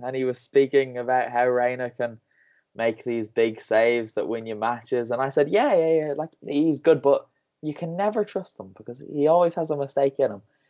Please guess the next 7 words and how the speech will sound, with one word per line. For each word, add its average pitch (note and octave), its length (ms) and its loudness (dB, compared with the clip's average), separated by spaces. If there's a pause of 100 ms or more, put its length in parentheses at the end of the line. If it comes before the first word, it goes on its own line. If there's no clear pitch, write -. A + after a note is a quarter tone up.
(340)
And E3+ 180 4
if F3+ 120 2
ever A3 300 4
there G3 160 6
was D#3+ 180 0
one E3 240 -2
performance C#3 720 -4